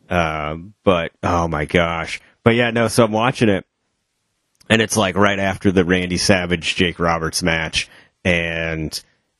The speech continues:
yeah, here comes I R S giving his tax tips, and I'm like, "Man, that's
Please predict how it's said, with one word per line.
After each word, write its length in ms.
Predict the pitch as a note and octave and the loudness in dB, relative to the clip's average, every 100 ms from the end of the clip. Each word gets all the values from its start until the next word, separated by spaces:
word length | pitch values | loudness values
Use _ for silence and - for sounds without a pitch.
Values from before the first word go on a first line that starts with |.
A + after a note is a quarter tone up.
| _ | _
yeah, 200 | G2 F2+ E2 | 0 2 2
here 120 | F#2+ | 0
comes 260 | G#2 F#2 | 2 0
I 220 | G2+ F#2+ F2+ | 2 2 2
R 180 | F2 | 0
S 220 | F2+ F2+ - | 0 -2 0
giving 200 | E2+ E2 | 0 2
his 180 | D#2 - | 0 2
tax 380 | G2 F2 - | 2 0 -2
tips, 320 | - F#2 - F#2+ | 0 0 0 0
and 80 | |
I'm 140 | F2 F2+ | 0 0
like, 360 | F2 E2+ F2 F#2 | 0 -2 -4 -2
"Man, 680 | F#2+ B2 C#3+ D3+ D#3 D3+ - _ _ _ _ _ _ _ _ _ _ _ _ _ _ _ _ _ | 2 4 4 4 2 0 -2 _ _ _ _ _ _ _ _ _ _ _ _ _ _ _ _ _
that's 320 | A2+ A#2 - | 0 0 -4